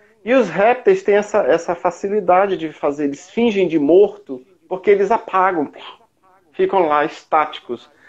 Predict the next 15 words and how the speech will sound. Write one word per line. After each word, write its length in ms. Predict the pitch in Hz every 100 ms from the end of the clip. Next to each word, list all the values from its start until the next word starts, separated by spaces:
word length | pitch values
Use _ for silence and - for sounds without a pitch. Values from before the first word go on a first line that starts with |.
| - - _ -
Então, 680 | 170 208 214 226 226 - -
às 220 | 175 156
vezes, 380 | 170 208 220 185
o 80 | 202
predador 680 | 196 180 180 180 202 214 208
fica 280 | - 208 208
sem 140 | 190 202
saber 300 | 202 185 185
se 140 | 190
deve 240 | 180 175
comer 360 | 185 196 180 175
<laughs> 0 |
ou 160 | 208 247
não, 460 | 185 175 220 240 - - - _
porque 720 | - - - 185 190 175 202